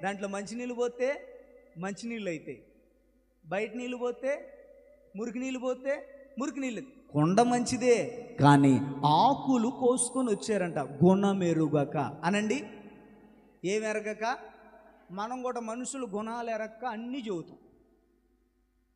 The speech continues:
హల్లెలూయా. ఏమెరక్క?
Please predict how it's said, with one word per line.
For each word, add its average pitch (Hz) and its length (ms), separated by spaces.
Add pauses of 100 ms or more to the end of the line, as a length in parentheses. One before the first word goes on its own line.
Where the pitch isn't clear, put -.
(260)
హల్లెలూయా. 165 580 (500)
ఏమెరక్క? 208 840